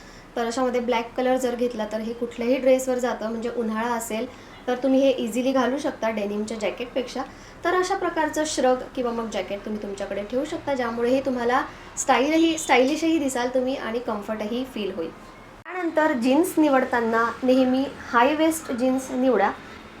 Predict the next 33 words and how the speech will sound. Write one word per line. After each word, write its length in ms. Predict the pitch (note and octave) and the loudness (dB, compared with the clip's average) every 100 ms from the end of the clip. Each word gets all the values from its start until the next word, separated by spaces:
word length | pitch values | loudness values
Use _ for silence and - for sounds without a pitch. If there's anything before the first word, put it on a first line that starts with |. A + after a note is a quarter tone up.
| - - - - | -18 -18 -18 2
<coughs> 400 | D#4 D5+ C#4 - | 4 4 2 -2
सॉरी. 480 | - A3+ - - - - - - - - - - - - - - - - - - - C4 | -6 -6 -4 -4 -6 -14 -16 -18 -18 -18 -18 -20 -20 -18 -18 -18 -18 -18 -18 -18 -6 2
याने 200 | B3+ D#4 | 4 6
काय 180 | F4 | 6
होतं, 300 | D4 A#3 A#3 B3 - A3+ | 6 4 2 0 -6 0
ज्या 120 | B3+ | 2
याच्या 200 | A#3+ B3+ | 4 2
बटन्स 460 | A#3+ A3 A#3+ D#4+ E4 | 4 4 4 2 2
असतात 360 | C#4 - G#3+ A3 - - - - - | 0 2 2 2 -4 -18 -18 -2 8
त्या 100 | C#4 | 8
आपल्या 300 | B3+ A#3+ C4+ | 8 4 0
पोटाच्या 520 | - B3 C4 C4+ D#4 | 2 2 2 2 2
वरपर्यंत 640 | C4+ C4+ F4+ D#4+ D4+ C#4 | 4 4 4 6 4 4
जातात, 360 | B3+ A3 G#3 A3 | 4 4 2 0
म्हणजे 200 | A#3+ A#3 | -2 0
अगदी 240 | A#3 G#3+ B3+ | 0 0 -2
पोटाच्या 440 | C4+ A3+ A#3+ C#4 | 0 0 2 2
भागापर्यंत 580 | C4+ A#3+ B3 B3 A#3 A#3 | 2 4 2 0 -2 0
येतात 300 | A#3 G#3+ A3 - | -2 0 -2 -4
आणि 320 | A3 A3 A#3+ C4+ - - - A#3 | -2 0 0 -2 -8 -18 -12 2
जे 120 | C#4 | 4
वाढलेलं 460 | C4+ A3+ G#3 C4 C#4 | 8 6 6 4 4
पोट 200 | B3+ G#3+ - | 4 0 0
किंवा 160 | B3+ | 0
सुटलेलं 500 | C#4+ C#4+ C4+ C4 D#4 | 0 -2 0 4 4
पोट 300 | F#4 D#4+ D4 | 4 4 2
असेल 520 | A#3 A3 A3 - - | 2 -2 -2 -4 -8
ते 60 | B3 | -4
अगदी 220 | A#3+ A3+ C4+ | -2 -2 0
थोडंसं 360 | E4 E4 D#4+ | 2 2 4
आत 240 | D4+ A#3 A#3+ - - A3+ | 4 4 2 0 -8 4
दाबल्या 360 | A#3 G#3 B3 | 6 6 6
जातं 300 | D4+ C4+ A#3+ | 6 4 0